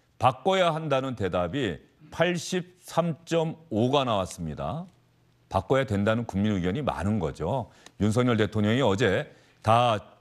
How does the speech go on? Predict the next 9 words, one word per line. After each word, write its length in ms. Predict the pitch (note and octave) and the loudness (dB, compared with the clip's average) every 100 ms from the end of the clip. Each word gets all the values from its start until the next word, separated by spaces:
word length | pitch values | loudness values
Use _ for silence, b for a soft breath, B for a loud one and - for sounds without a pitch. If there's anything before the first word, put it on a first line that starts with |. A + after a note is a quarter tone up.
| - | -20
검토가 460 | - A2+ A2+ B2 B2+ | -6 -4 -2 0 0
끝났습니다라고 720 | F3 E3+ D#3 C#3 C#3+ A#2+ B2 | 0 0 -2 -4 0 0 0
대답하지 480 | C3+ G#2+ G#2 G#2+ G#2 | -2 -2 -2 -2 -2
않고 380 | A2+ E2+ A2+ G2 | -2 -2 -6 -4
짚어보고 580 | A#2+ - D#3+ D#3 D3 C3+ | -6 0 0 2 0 -2
있습니다라는 720 | A#2 B2 A2 G#2 G2+ A2+ C3+ | -4 -4 0 2 2 0 -4
진행형으로 580 | - A#2+ C3 B2 A#2 G#2+ | -2 -2 0 0 -2 -2
대답을 440 | G2 G2+ F2 E2+ | -2 -2 -2 -4
했는데, 520 | C#3 A#2+ E2+ D2+ C#3+ | -2 -2 -2 -2 -4